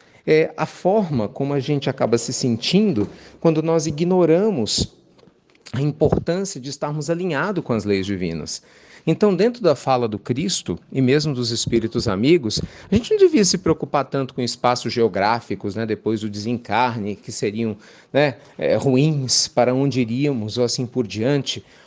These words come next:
ou mesmo com situações negativas, né, que eventualmente possam nos ocorrer por influências maléficas e assim por diante. Não, não esquece isso. O ponto principal, que é muito maior do que isso, muito mais sério do que isso, é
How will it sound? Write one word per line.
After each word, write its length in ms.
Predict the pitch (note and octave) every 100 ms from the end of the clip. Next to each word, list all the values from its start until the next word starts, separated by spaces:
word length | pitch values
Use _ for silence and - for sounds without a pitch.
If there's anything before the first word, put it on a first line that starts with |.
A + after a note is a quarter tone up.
| -
ou 100 | C#3
mesmo 400 | C3 E3+ E3 D#3
com 160 | D#3+
situações 680 | D3+ D3+ - C3 A#2+ C#3+ C3
negativas, 960 | B2+ C#3 B2+ A#2 - - G3 C#3+ A2 G#2+
né, 140 | D3
que 240 | - C#3+
eventualmente 720 | A#2+ A#2+ C3+ C3 A2+ B2+ C3+
possam 340 | - B2+ B2+ B2+
nos 160 | A#2
ocorrer 440 | B2 B2 G#2 A#2+ C3+
por 140 | A#2+
influências 800 | A2+ A#2+ A2+ G2+ C#3+ C3+ - G#2+
maléficas 760 | A2+ G2+ B2 C#3 - A2+ A#2 G#2
e 20 |
assim 200 | A2+ A#2+
por 180 | B2 A2+
diante. 140 | E3
Não, 140 | C4
não 120 | C#4 D4+
esquece 440 | - C4 C#4+ -
isso. 260 | D#3+ - - - - - - - - -
O 60 |
ponto 300 | - A3 A#3
principal, 560 | G#3+ G3+ F3+ - - F#3
que 100 | G3
é 20 |
muito 360 | F3+ A3+ B3+ B3
maior 600 | C4+ C#4+ D#3+ F3+ A#3+ C#3
do 160 | G#2+
que 160 | G2 -
isso, 320 | F2 F2+ -
muito 220 | D#3+ F3+
mais 160 | A#3 A#3+
sério 320 | - E3 D#3
do 120 | B2
que 160 | B2 B2+
isso, 260 | F3 - E3
é 200 | A#2+